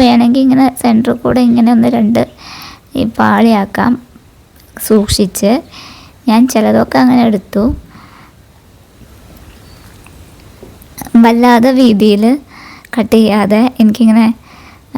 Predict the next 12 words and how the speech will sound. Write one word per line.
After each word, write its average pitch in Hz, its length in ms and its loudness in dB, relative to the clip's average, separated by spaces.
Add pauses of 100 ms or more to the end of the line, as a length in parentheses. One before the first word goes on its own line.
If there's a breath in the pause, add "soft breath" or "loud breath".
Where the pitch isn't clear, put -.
(140)
അധികം 214 380 0
തീപ്പെട്ടി 226 460 0
കൊള്ളി 240 280 4
പോലെ 214 300 2
അങ്ങനെ 214 300 0
വീതിയില്ലാതെ 220 720 0 (840 loud breath)
അങ്ങനെ 247 360 4 (920)
ആണ് 214 180 0 (200)
എനിക്ക് 208 280 0
ചിപ്സൊക്കെ 208 500 -2
ഇഷ്ടം. 233 280 -4 (1200 loud breath)
ചക്ക 214 220 -2